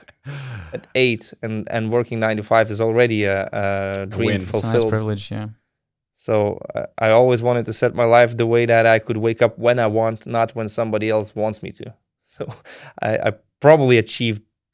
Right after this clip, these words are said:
Speaker 2: eighty percent of that. <laughs>
Speaker 1: To me, just talking basketball, writing basketball, and watching basketball is just,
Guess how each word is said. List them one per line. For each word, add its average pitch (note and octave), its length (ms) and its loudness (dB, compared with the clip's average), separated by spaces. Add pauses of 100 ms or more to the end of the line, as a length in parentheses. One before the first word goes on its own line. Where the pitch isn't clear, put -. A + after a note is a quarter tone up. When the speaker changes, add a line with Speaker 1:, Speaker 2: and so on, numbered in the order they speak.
(140)
Speaker 2:
eighty A#2 180 0
percent G2+ 400 -8
of F#2+ 80 -12
that. - 220 -10 (420)
<laughs> - 460 -6
Speaker 1:
To A2+ 60 -4
me, C3 200 0
just A#2 260 0
talking G#2+ 380 2
basketball, F#2 540 0
writing F2+ 340 0
basketball, F2 420 -4
and E2+ 80 -6
watching G2 320 -4
basketball G2 420 -4
is E2+ 100 -10
just, F2 220 -12